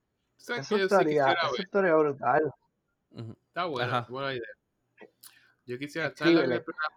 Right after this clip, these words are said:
Speaker 2: a esta gente.
Speaker 1: ¿Tú sabes cuál es el programa Home Improvement? Home
Speaker 3: Yes.
Speaker 1: Improvement. Yo quisiera ver como un
Speaker 3: Ujú.
Speaker 1: Home Improvement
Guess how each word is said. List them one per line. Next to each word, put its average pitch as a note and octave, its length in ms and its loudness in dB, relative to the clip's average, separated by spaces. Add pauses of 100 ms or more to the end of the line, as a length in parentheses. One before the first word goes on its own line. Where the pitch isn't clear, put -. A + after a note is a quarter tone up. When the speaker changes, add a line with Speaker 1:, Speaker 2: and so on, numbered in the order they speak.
(100)
Speaker 2:
a B2+ 100 -2
esta C3+ 200 -4
gente. C3+ 240 -2 (1900)
Speaker 1:
¿Tú C3+ 100 -12
sabes D#3 220 -6
cuál E3 140 -4
es D#3+ 80 -2
el D#3 40 -8
programa D3+ 480 -4 (100)
Home C#3 200 -6
Improvement? C#3+ 600 -10 (2750)
Home C3 200 -6
Speaker 3:
Yes. C#3 80 -10
Speaker 1:
Improvement. C#3 460 -10 (1000)
Yo D3 100 -18
quisiera F#3 240 -4
ver G3 160 -4
como C#3 260 -6
un C#3 80 -4
Speaker 3:
Ujú. D#3 80 -6
Speaker 1:
Home F3 140 -6
Improvement D#3 720 -6